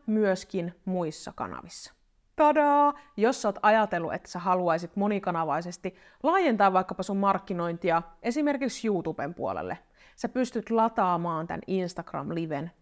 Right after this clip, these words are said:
myöskin sinne. Ja tätä mä tein itse myöskin. Jos sä meet mun YouTube-tilille ja scrollaat ensimmäisiin videoihin, niin ne on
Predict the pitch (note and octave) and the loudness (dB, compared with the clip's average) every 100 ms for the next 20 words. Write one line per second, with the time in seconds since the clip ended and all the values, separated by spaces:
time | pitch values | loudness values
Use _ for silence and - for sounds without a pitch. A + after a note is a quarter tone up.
0 | - E3+ D#3 E3+ - F#2+ F#2+ - _ - | -8 -6 -6 -8 -12 -12 -12 -16 _ -10
1 | - D#3 - - - - - - C4 B3 | -6 -6 -8 -14 -18 -10 -6 -2 0 0
2 | F3+ G3+ G#3 A3 D#4 D#4+ - - - _ | 0 -2 -2 -2 -2 -4 -8 -8 -10 _
3 | _ - G3 F3+ D#3 - - C3+ E3 - | _ -2 0 2 0 -4 -10 -8 -8 -4
4 | A3 C#4+ C#4 B3+ A#3+ B3+ B3+ A3 G3+ A3 | 0 2 2 0 2 0 -2 -2 -4 -2
5 | G#3+ G3+ F3+ F#3 - G#3 A#3 G#3 F#3+ G#3 | 0 2 2 0 -2 2 4 6 4 2
6 | A#3 A#3 G3 F3 F3+ F3 F3 A3 F#3+ F3 | 0 0 0 0 -2 -4 -2 4 4 4
7 | F3+ F3 - - _ G3 G#3 B3+ D#4 E3 | 0 -6 -12 -20 _ -2 2 2 2 0
8 | - | -6